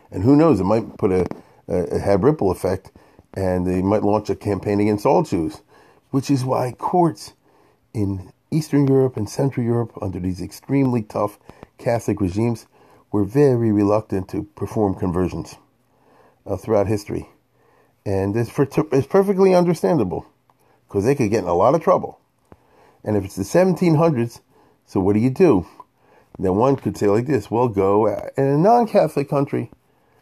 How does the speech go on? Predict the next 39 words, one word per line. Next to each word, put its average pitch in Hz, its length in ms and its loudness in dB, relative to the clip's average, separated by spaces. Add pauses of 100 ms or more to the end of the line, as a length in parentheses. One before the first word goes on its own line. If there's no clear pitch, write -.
(280)
Well, 120 280 2
where 131 160 6
would 131 120 4
that 127 200 4
be? - 260 -2 (340)
Where 160 280 4
are 123 60 6
Jews 107 500 4
in 98 260 -2
non-Catholic 110 640 -2
countries 95 440 -6
in 92 120 -4
the 87 60 -6
seventeen 95 420 -4
hundreds? 87 460 -8 (640)
Uh, 87 240 -2 (100)
Jews 101 200 2
are 95 80 2
not 87 120 2
allowed 85 200 2
in 85 120 -4
Switzerland, 139 560 0
they're 117 80 0
not 95 180 0
allowed 92 340 0
at 85 80 -8
that 92 200 -2
time 90 220 -4
into 87 300 -8
Scandinavia. 104 800 -2 (1080)
Uh, 92 500 2 (460)
in 101 100 -6
the 98 100 0
northern 127 420 4
Germany, 127 500 4
the 101 500 0
Protestant 110 460 -2
governments 110 400 -2
like 90 160 -2